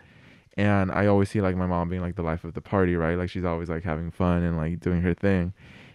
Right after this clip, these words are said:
and she's always like, "Come, like, join me, come, like, dance with me or whatnot," and I just can't bring myself to do it, and then I, I, like, I, I, I think about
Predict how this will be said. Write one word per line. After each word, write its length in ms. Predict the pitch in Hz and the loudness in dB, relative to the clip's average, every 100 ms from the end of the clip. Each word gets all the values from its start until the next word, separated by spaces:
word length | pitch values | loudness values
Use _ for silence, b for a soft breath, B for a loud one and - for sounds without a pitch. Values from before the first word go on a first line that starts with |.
| B - | B -2
and 200 | 98 95 | 0 2
she's 120 | 98 | 2
always 200 | 98 98 | 2 2
like, 140 | 95 | 0
"Come, 280 | - 117 107 | 2 2 2
like, 160 | 98 92 | 0 -2
join 260 | 92 92 | 0 0
me, 120 | 92 90 | 0 -2
come, 160 | 101 | -2
like, 160 | 90 90 | -2 -2
dance 240 | 87 82 | -4 -4
with 80 | 92 | -6
me 100 | 90 | -4
or 120 | 90 | -2
whatnot," 420 | 87 87 85 82 - b b b | -2 -2 -2 -2 -6 b b b
and 100 | 85 | -2
I 80 | 90 | -2
just 200 | 90 98 | -2 -6
can't 300 | - 95 92 | -2 -2 -2
bring 200 | - 90 | -6 -4
myself 340 | 92 - 92 - | -4 -4 -6 -4
to 120 | 95 | -4
do 220 | 82 143 | 4 8
it, 220 | 127 101 | 8 8
and 100 | 95 | 4
then 100 | 107 | 2
I, 120 | 101 | 0
I, 120 | - 101 | 0 0
like, 200 | 98 - | 0 0
I, 240 | - 104 107 | -2 0 0
I, 100 | - | 0
I 240 | 104 98 98 | 0 2 0
think 360 | - 117 120 | 2 0 2
about 420 | 107 101 98 92 | 2 4 4 2